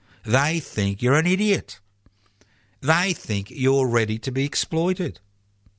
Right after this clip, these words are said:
It's quite extraordinary. So it's amazing. The word loyalty has now lost all meanings and all connotations in twenty-first century society. And that brings me to the,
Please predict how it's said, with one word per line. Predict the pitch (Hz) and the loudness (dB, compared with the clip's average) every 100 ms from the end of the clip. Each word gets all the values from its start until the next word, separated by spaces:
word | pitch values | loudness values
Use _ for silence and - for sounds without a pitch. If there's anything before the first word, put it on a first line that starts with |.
| _ | _
It's | - - | -18 -10
quite | - 120 | -4 -2
extraordinary. | 143 - 165 214 190 156 120 _ _ _ - - - - _ _ - | -4 -4 -6 -4 -2 -2 -4 _ _ _ -20 -20 -20 -20 _ _ -6
So | - | 2
it's | 175 180 | 4 4
amazing. | 170 165 180 151 | 4 4 4 4
The | 135 | 4
word | 147 156 | 4 2
loyalty | 135 147 160 160 - | 4 2 2 0 -4
has | 117 113 | -4 -2
now | 123 123 | -2 0
lost | 131 131 - | -2 -4 -4
all | 139 | -4
meanings | 135 135 143 151 120 | -2 -4 -2 -2 -4
and | 110 | -4
all | 131 123 | -4 -4
connotations | 135 135 127 131 139 - 113 | -4 -4 -4 -4 -2 -2 -4
in | 113 | -2
twenty-first | 131 131 - 131 - | 0 -2 0 -2 0
century | 131 - 131 | 0 0 -2
society. | 135 123 135 143 147 127 - - - - - - - - - - - - - - - - - - | 0 0 2 4 2 -2 -12 -16 -20 -20 -16 -14 -14 -16 -20 -20 -20 -20 -20 -20 -20 -20 -20 -8
And | - 139 | 2 4
that | 123 101 | 6 4
brings | 120 120 113 | 2 2 2
me | 120 120 | 2 2
to | - | 0
the, | 113 113 110 | -2 0 -2